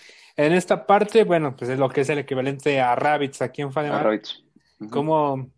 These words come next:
Speaker 1: cómo, pues, te empiezas a encontrar con la posición en la que juegas? ¿Es por el coach? ¿Es porque tú querías jugar en esa posición?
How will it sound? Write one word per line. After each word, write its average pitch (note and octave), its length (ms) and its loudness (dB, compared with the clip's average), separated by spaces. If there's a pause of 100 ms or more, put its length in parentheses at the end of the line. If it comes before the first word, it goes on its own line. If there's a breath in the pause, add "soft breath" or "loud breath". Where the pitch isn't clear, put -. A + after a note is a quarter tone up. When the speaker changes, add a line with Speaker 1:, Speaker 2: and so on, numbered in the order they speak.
(200)
Speaker 1:
cómo, C#3 1160 0 (220)
pues, C3+ 160 -10
te D3 100 -6
empiezas D3+ 500 -4
a A#2+ 400 -4
encontrar C3 680 0
con C#3 160 -4
la B2+ 140 -4
posición C3+ 460 -6
en D3+ 100 -4
la B2+ 120 -4
que - 120 -12
juegas? E3+ 680 0 (300 soft breath)
¿Es C#3 120 -2
por D#3 160 0
el C3 160 -2
coach? E3+ 360 0
¿Es D3 100 -6
porque D3+ 280 -6
tú G3+ 180 0
querías D3+ 320 -2
jugar D3 240 -2
en C#3+ 140 -8
esa - 260 -8
posición? D3 640 -6